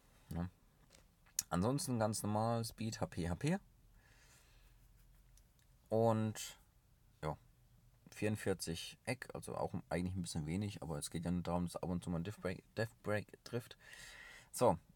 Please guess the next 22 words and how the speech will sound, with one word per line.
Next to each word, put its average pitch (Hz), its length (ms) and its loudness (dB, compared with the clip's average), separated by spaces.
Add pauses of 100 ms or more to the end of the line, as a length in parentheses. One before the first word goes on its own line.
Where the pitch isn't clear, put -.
(100)
hier 143 240 4
haben 139 80 4
wir 131 100 6
den 117 160 0
guten 127 240 0
Arschubel. 131 580 6 (3000)
Gucken 135 220 4
wir 135 40 4
mal. 139 280 2
Ach - 100 4
ja, 104 140 8
und, 110 380 4
äh, 98 240 6 (480)
hoch. 101 180 -4 (640)
Äh, 87 200 2
Sigmarus 101 520 4
habe 156 160 0
ich 143 40 2
jetzt - 140 -4
noch 135 80 0
mit 135 140 0
dabei. 139 280 -2